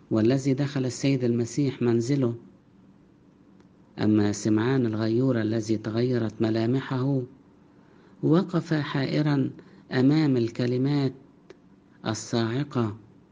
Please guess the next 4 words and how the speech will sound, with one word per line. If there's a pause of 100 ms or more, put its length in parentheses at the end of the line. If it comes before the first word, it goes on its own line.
(520)
التي
نزلت (500)
على
مسامعه